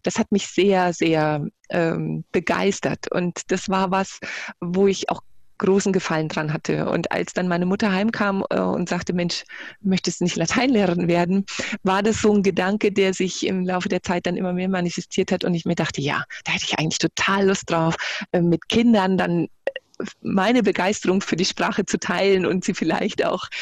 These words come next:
motivieren zu können, das genauso freudig, ähm, anzunehmen und, und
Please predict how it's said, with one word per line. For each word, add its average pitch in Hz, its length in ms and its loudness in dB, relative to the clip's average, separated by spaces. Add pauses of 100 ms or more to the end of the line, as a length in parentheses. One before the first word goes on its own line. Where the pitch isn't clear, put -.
(140)
motivieren 196 560 2
zu - 140 -2
können, 175 500 0
das 175 140 -2 (120)
genauso 175 640 2 (260)
freudig, 160 720 0 (280)
ähm, 156 460 -2
anzunehmen 151 640 -4
und, 151 160 -2 (200)
und 151 180 -4